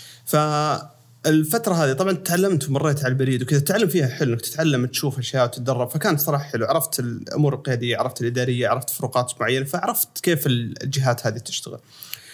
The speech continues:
بس العيب إنه وصلت مرحلة من الشعور إنه لو ألقى حريقة، أعرف إنه، أوه، أنا من، من منصب إنه ما لي دخل في الحرائق، فهذه مسؤولية منهم، حق الحرائق ليش أتدخل؟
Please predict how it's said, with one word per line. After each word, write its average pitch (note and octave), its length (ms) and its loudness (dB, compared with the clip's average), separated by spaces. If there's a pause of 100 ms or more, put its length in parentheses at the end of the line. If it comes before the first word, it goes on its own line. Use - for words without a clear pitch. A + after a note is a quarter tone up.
(200)
بس D3+ 160 4
العيب G#3+ 280 2
إنه E3+ 140 4
وصلت G#3 300 0
مرحلة D3+ 360 0
من B2+ 100 2
الشعور B2+ 560 -2 (100)
إنه D3 220 2
لو D#3+ 200 0
ألقى E3+ 180 0
حريقة، C#3 520 -2 (720)
أعرف D#3+ 220 0
إنه، C#3 120 2
أوه، B2+ 320 -2
أنا C#3 140 0
من، C3+ 540 -2
من C3+ 300 0
منصب F3 360 0
إنه D#3 140 0
ما D#3+ 80 0
لي F3+ 120 -2
دخل - 260 -6
في - 100 -10
الحرائق، D#3 440 -4
فهذه C#3 240 0
مسؤولية C3 420 0
منهم، C3 200 0
حق - 120 -6
الحرائق - 300 -4
ليش D3+ 160 0
أتدخل؟ - 340 -8